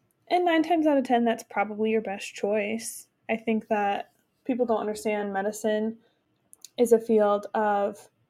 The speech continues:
our best educated guess with the knowledge and research we have today.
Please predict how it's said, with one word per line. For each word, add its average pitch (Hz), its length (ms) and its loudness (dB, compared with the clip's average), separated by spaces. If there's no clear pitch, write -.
our 220 120 0
best 208 560 -4
educated 220 520 -2
guess 196 380 -4
with 214 220 0
the 202 80 -6
knowledge 196 840 -4
and 208 140 -6
research 190 400 -8
we 208 100 -6
have 190 280 -8
today. - 560 -4